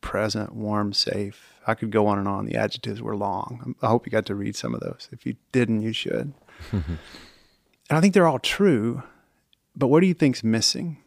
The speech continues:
Speaker 1: What is there about you that wasn't said and that we don't know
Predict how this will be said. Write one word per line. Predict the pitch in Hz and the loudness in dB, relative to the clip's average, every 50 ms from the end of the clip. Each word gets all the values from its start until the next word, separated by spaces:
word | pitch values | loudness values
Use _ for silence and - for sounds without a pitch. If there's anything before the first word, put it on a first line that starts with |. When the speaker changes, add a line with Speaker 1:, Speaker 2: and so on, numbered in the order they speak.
| _ _ _ _ _ _ _ _ _ - | _ _ _ _ _ _ _ _ _ -4
Speaker 1:
What | 147 143 | 0 2
is | 156 170 165 | 2 2 4
there | 160 151 143 | 4 4 2
about | 131 113 120 120 107 - - 113 | 2 4 2 2 2 0 -4 -6
you | 117 113 120 117 117 110 95 104 107 120 117 - _ _ _ _ _ _ _ _ _ _ _ _ _ _ _ _ _ - | -4 0 2 2 2 2 0 0 -2 -4 -6 -12 _ _ _ _ _ _ _ _ _ _ _ _ _ _ _ _ _ -2
that | 131 120 - | -2 -2 0
wasn't | 117 123 131 135 127 127 - - | 4 4 4 4 4 2 2 4
said | - - - 107 107 117 113 110 110 | 4 4 4 4 4 2 2 2 0
and | 107 104 | 0 -2
that | 90 82 | -2 -4
we | 101 117 117 | -4 -4 -2
don't | 110 113 107 101 - - | 0 0 0 -2 -2 -4
know | 107 110 110 113 - - 127 123 120 | -4 -4 -2 -2 -2 -2 -2 -4 -6